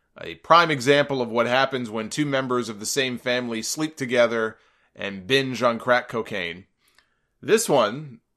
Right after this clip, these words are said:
however, uh, really did put a smile on my face, uh, as I was reading it, and I wanted to share it with all of you. It comes from Mike in Mount Pocono, Pennsylvania.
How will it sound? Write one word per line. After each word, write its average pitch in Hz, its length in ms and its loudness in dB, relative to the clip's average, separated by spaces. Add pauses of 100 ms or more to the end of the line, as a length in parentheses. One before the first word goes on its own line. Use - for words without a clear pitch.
however, 98 680 -4
uh, 101 440 2
really 151 300 -2
did 135 220 -4
put 139 100 -2
a 120 40 -6
smile 120 360 0
on 117 100 2
my 113 140 0
face, - 680 -4
uh, 95 300 -4
as 110 180 -4
I 107 100 0
was 101 160 -10
reading 120 260 -6
it, 127 60 -4
and 92 100 -8
I 92 40 -4
wanted 107 260 -6
to 95 60 -14
share 117 280 -6
it 98 60 -8
with 98 120 -10
all 101 160 -2
of 95 100 -10
you. 139 220 -2
It 101 80 -8
comes 131 240 -8
from 110 180 -12
Mike 110 440 -4 (880)
in 95 400 -8
Mount 117 400 -2
Pocono, 143 400 0
Pennsylvania. 98 720 -10